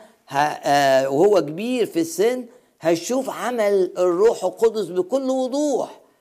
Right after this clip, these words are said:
قادر يتفاعل، قادر يتجاوب، قادر يوجه. يقول كده، آه، "أنا لما هاجي ه-، هواجه واحد، آه، آه،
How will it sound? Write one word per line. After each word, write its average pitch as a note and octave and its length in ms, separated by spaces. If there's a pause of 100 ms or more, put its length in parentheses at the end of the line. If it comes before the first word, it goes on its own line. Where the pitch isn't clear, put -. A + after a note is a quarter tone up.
(340)
قادر G#3 560
يتفاعل، F#3+ 880 (420)
قادر G#3 260
يتجاوب، F3+ 840 (520)
قادر G3+ 560
يوجه. G3+ 680 (600)
يقول E3+ 280
كده، F#3 340 (340)
آه، C3+ 580 (200)
"أنا F#3+ 300
لما F3 280
هاجي A3+ 680 (280)
ه-، B2+ 480
هواجه F#3+ 360
واحد، F3 480 (140)
آه، - 20
آه، C3 680